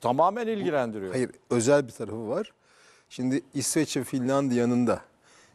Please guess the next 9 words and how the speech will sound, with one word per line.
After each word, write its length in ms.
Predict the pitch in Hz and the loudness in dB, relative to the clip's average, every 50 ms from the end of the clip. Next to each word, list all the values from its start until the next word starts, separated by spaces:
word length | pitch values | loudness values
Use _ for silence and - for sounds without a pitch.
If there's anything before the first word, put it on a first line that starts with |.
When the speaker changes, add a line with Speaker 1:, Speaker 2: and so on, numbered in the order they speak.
| _ - | _ -8
Speaker 2:
bir 40 | 110 | -6
şekilde 380 | - 143 120 117 127 117 120 120 | -4 -2 -2 0 0 0 2 2
nato'ya 320 | 123 113 - 143 131 120 | 0 0 0 2 2 4
alınmasıyla 600 | 117 127 131 131 131 127 117 - 131 123 117 107 | 4 2 2 0 0 -2 -2 -2 0 0 0 0
birlikte 580 | 98 107 101 101 - _ - 156 185 208 208 - - _ _ _ _ _ _ _ _ _ _ _ - | 0 -2 -4 -4 -4 _ 0 4 4 4 4 2 -2 _ _ _ _ _ _ _ _ _ _ _ -4
Baltık 440 | 110 123 120 135 123 - 160 - - | 0 2 2 2 0 -2 -6 -6 -2
Kalkanı 400 | - 135 123 120 - 156 185 175 | 0 0 2 2 2 0 -2 0
tamamlanmış 680 | - 135 123 123 123 120 117 110 107 107 101 - - | 0 0 2 2 2 4 2 2 0 -2 -4 -6 -6
olacak. 500 | 92 80 82 - - - - - - - | -8 -8 -8 -10 -16 -18 -18 -20 -20 -20